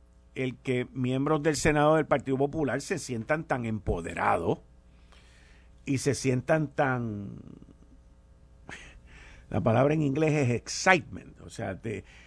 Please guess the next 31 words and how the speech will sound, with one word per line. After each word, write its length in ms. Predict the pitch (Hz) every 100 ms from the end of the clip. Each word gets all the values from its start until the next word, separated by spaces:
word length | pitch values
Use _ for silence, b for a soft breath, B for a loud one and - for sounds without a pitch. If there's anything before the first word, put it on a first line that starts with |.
| B -
eh, 260 | 104 110 -
que, 200 | 110 95 -
que 160 | 113
se 180 | - 113
sientan 560 | - 139 147 185 165 151
esta, 520 | 151 - 170 151 127
este 360 | 131 - 147
rush 720 | 113 123 165 170 - - - - b b b b
así 440 | - 107 - 160 160
sanguíneo 760 | - 117 113 131 165 156 135
en 100 | 120
la 120 | 117 104
cabeza 480 | 104 117 170 151
de 140 | 123 110
poder, 680 | 98 95 139 202 135 135 147 - B B B B B B -
eh, 460 | 127 123 110 101 95 -
que 120 | 120
tienen 460 | 143 135 151 127 120
supuestamente 920 | 101 87 98 113 101 98 - 123 - - -
contra 400 | - 107 98 95
la 100 | 80
jueza 280 | 92 87 151
y 40 |
contra 320 | 127 101 87
la 100 | 78
Junta. 520 | - 127 127 - 80 - - b b b b b b b b -
Pero 240 | 135 156 233
esto, 400 | 269 - 175 175
pues, 260 | 135 123
va 140 | 107 135
encaminado 720 | 143 170 175 123 101 95